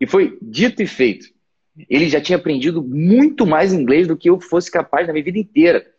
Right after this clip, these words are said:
Nos próximos anos, eu, quando eu fui escrever artigo científico em inglês, eu pedi ajuda pra ele revisar os meus artigos. Mas, pelo menos na falando,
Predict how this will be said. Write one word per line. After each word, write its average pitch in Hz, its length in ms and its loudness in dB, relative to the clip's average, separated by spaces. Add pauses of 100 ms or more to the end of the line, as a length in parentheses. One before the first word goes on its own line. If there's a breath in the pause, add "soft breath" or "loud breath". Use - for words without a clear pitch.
(320 soft breath)
Nos 120 140 -6
próximos 160 460 0
anos, 170 200 0
eu, 143 80 2
quando 175 180 -2
eu - 60 -6
fui 170 100 -4
escrever 139 400 -2
artigo 135 460 -4
científico 131 500 -8
em 123 80 -4
inglês, 139 260 2
eu 160 80 0
pedi 139 200 -2
ajuda 165 380 0
pra 180 220 0
ele 185 260 2
revisar 123 440 0
os 110 120 -4
meus 117 140 -8
artigos. 110 640 -10 (920)
Mas, 147 600 -2 (200)
pelo 143 160 2
menos 175 280 0
na 139 440 0 (120)
falando, 131 640 -2